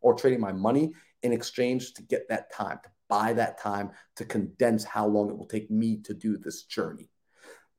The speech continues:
I like to tell people this. We look at money sometimes 'cause I think there's a, the biggest objection I see with why people don't get coaches is usually it's a financial thing. It's almost always financial. It's always like, "Hey, this is gonna cost too much."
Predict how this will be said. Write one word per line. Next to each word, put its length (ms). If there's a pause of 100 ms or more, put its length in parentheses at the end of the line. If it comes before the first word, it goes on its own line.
(420)
I 120
like 240
to 100
tell 260
people 320
this. 340 (1000)
We 200
look 180
at 160
money 320
sometimes 380
'cause 180
I 160
think 320
there's 320 (100)
a, 220 (220)
the 120
biggest 320
objection 480
I 40
see 160
with 340
why 160
people 260
don't 220
get 160
coaches 460 (400)
is 520
usually 440
it's 140
a 40
financial 540
thing. 260 (140)
It's 340
almost 340
always 260
financial. 420
It's 100
always 320 (400)
like, 160
"Hey, 220
this 240
is 80
gonna 160
cost 480
too 160
much." 420